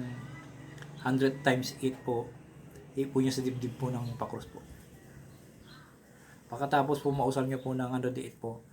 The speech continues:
sunod niyo po yung susi po na, "Sa pangalan ni Jesucristo na taga Nazaret" po.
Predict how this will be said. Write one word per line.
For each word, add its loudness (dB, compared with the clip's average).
sunod 2
niyo 2
po 6
yung 4
susi 4
po -2
na, -4
"Sa -2
pangalan 6
ni 2
Jesucristo -2
na -8
taga -2
Nazaret" -6
po. -10